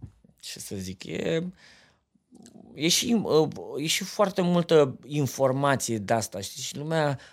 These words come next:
cred că ajunge să creadă că să tre-, trebuie într-un fel. Trebuie lucrurile făcute într-un fel.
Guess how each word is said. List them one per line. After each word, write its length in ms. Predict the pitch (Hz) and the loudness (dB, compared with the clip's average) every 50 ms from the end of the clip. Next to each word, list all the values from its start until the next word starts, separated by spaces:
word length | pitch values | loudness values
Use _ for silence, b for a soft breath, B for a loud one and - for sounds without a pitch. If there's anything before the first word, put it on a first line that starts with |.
| b b | b b
cred 160 | - - 151 | -14 -14 -12
că 280 | 160 - 160 139 - - 71 | -6 -4 -2 -2 -2 -2 -2
ajunge 440 | 110 131 123 123 151 170 165 165 160 | 0 0 0 0 -2 -4 -2 -2 -2
să 180 | - - 143 120 | -2 -2 -6 -4
creadă 320 | - 151 165 170 156 151 | -2 0 0 2 2 2
că 120 | - 147 | 0 0
să 220 | 123 - - - 127 | -2 -2 -2 -2 -4
tre-, 260 | - - 160 160 151 | -4 -2 -2 -2 -2
trebuie 400 | - - - 175 170 151 165 160 | -2 2 2 2 4 6 6 4
într-un 300 | 151 135 - 147 143 131 | 4 4 2 0 0 0
fel. 420 | 123 - - 151 117 95 - - _ _ _ _ _ _ _ _ _ _ | 0 4 6 6 6 6 2 -10 _ _ _ _ _ _ _ _ _ _
Trebuie 400 | - 131 139 139 123 123 131 123 | -8 -4 -2 -2 0 2 2 2
lucrurile 300 | 120 123 - - 120 113 - | 2 0 -2 -4 -6 -6 -6
făcute 300 | - 101 - 123 - 123 | -6 -8 -8 -8 -6 -4
într-un 320 | 113 110 - 113 107 101 | -4 -4 -6 -6 -8 -8
fel. 360 | 95 - - 87 - - _ | -8 -6 -6 -6 -6 -6 _